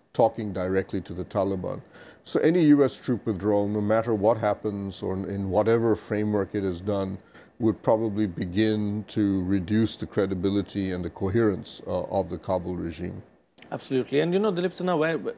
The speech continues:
Speaker 2: you know, what are some of the contentious issues really that need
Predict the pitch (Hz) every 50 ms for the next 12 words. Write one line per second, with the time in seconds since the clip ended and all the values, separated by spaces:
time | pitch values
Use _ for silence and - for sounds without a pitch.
0 | - - 143 170 180 180 156 135 - - 90 139 135 131 123 135 180 202 233 214
1 | - 202 190 185 175 165 156 - 143 139 - 156 147 151 147 - 143 123 - -
2 | 143 139 - - 139 131 117 110 101 95 - 113 113 110 113 120 107 110 104 101
3 | 117 120 131 143 151